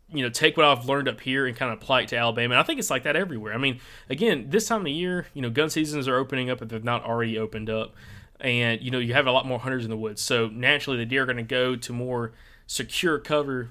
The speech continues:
which is normally gonna be thicker, nastier crap that a lot of guys are gonna look at like, "Oh, forget that crap. I'm going to this hardwood bottom right here.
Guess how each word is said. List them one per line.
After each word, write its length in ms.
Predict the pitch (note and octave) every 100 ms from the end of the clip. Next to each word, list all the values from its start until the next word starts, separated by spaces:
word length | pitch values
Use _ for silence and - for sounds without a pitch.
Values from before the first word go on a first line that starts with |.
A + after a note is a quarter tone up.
| -
which 180 | B2+ A#2+
is 100 | B2
normally 220 | C3 B2
gonna 120 | A#2
be 40 |
thicker, 300 | A2+ D3+ C#3+
nastier 340 | C3 C3 B2 A2
crap 280 | - D3 C#3
that 120 | A2+
a 20 |
lot 240 | G2+ C3
of 80 | A#2+
guys 380 | B2+ C3 C3 A#2
are 40 |
gonna 120 | A2+ C#3
look 160 | D3+
at 140 | B2 A#2
like, 160 | A2 -
"Oh, 280 | D3 C#3 C3
forget 260 | C3 C3+ B2+
that 180 | D3 -
crap. 260 | B2 A#2 -
I'm 160 | C3 C3+
going 200 | C3 B2+
to 80 | A#2+
this 120 | A2+
hardwood 340 | C3 A#2+ A#2
bottom 300 | A#2 B2+ B2
right 140 | A#2 A2+
here. 240 | A#2+ A2